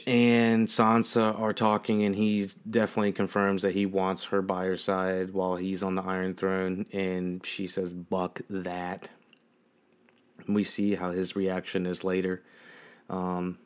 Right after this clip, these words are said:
when they're screaming "King of the North" for, uh, Jon, and we know that he's not a Jon fan.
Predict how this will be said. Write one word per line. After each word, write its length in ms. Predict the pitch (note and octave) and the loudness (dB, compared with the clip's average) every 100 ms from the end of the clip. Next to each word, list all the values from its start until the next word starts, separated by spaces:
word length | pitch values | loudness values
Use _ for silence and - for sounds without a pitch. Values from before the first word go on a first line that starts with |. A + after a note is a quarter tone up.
| _ _ - _ _ - | _ _ -20 _ _ -10
when 320 | F#2+ G2 F#2 | -4 -2 0
they're 280 | F#2+ F2+ E2+ _ _ _ - | 0 0 -4 _ _ _ -16
screaming 460 | - G2+ F#2 F2+ | -4 0 0 0
"King 220 | - F#2+ | -2 -2
of 80 | F#2 | 0
the 80 | F2+ | 0
North" 340 | F2+ F2+ F#2 | 0 0 -2
for, 360 | F2+ - F#2 F#2 | -6 -6 -4 -2
uh, 240 | F2+ F2+ F2+ - - _ | -4 -6 -8 -14 -20 _
Jon, 440 | - G2 F#2 F#2 F#2 | -4 -2 0 0 0
and 140 | G#2 | 4
we 100 | B2+ | 6
know 220 | A2+ G#2+ | 8 6
that 120 | F#2+ F#2 | 4 2
he's 220 | F#2+ F#2 | 0 0
not 180 | F#2 F2 | -2 -2
a 40 | |
Jon 360 | E2+ F#2 F2+ F2+ | -4 -4 -4 -4
fan. 380 | F2+ E2+ F2+ | -8 -10 -12